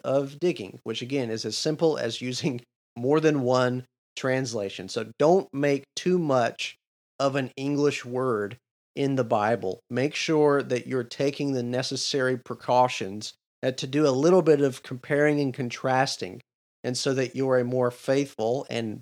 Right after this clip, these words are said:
better Bible reader as a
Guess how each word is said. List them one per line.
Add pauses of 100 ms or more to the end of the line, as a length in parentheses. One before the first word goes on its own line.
(120)
better (480)
Bible (160)
reader
as (160)
a